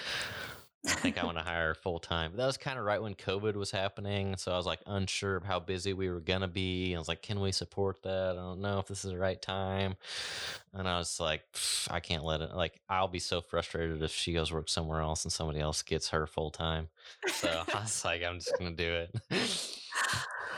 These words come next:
Speaker 2: Oh, the timing could not have been any better for me. It was perfect timing for me.
Speaker 1: And,
Speaker 2: Um,
Speaker 1: like, you
Speaker 2: just
Speaker 1: work remotely from home, so that kinda worked right into
Speaker 2: Yeah.
Speaker 1: covid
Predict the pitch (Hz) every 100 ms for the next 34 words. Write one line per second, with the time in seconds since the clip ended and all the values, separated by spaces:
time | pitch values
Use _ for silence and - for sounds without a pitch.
0 | - - 370 277 277 262 254 254 262 277
1 | 269 269 269 240 233 226 254 254 220 233
2 | - 208 208 196 196 202 - 196 185 165
3 | 196 - 180 196 185 180 - _ _ _
4 | _ - 240 208 208 - - - - -
5 | 233 233 220 - _ _ _ _ _ _
6 | _ _ _ _ _ - 113 87 78 -
7 | - 95 90 90 90 80 80 82 87 82
8 | 80 85 82 80 85 - 76 - 78 78
9 | 78 78 78 - 78 78 78 - - 80
10 | 78 76 76 76